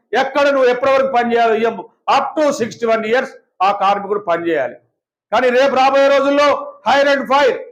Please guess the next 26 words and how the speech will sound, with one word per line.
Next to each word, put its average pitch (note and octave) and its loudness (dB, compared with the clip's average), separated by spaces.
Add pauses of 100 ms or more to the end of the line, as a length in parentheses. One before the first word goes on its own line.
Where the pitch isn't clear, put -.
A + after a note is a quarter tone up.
(240)
షార్ట్ C#4 0
టర్మ్ C4+ 0
ఎంప్లాయ్‌మెంట్, C#4 0 (360)
యజమానికి C#4+ 0
పూర్తి B3+ -2
హక్కులు. A3+ 0 (260)
ఉదాహరణకు C4+ 0 (400)
ఈ A#3 -4
యొక్క C#4 2
ఓపెన్ C4 2
కాస్ట్ B3+ 0
ఉంది, A3+ -4 (260)
ఓపెన్ C4 0
కాస్ట్ B3+ 0
లో B3+ 2
నాకు A#3 0
ఐదేళ్లే B3 0
కాంట్రాక్ట్ G#3+ -2
వచ్చింది, F#3 -8 (280)
ఓ A3+ 2
కార్మికుని C#4 0 (260)
ఐదేళ్ల D4+ 2
మట్టుకే C4+ -2
నేను B3+ -4
పని A#3 -2
చేయించడానికి G#3+ -2